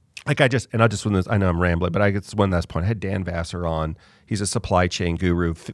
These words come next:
Kroger for many years. He's at Racetrack now.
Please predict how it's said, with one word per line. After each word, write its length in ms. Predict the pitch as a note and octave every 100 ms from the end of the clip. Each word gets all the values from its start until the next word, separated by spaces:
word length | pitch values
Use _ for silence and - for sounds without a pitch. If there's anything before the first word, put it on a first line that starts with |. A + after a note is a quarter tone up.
| -
Kroger 360 | - B2 A#2 A2
for 160 | A#2+
many 360 | A2 A2 G#2+ G#2
years. 520 | G2+ G2 F#2+ F#2+ F2
He's 160 | F#2+ F#2+
at 120 | -
Racetrack 600 | G#2+ G#2+ - F#2+ F2+ -
now. 340 | F#2 F2+ E2+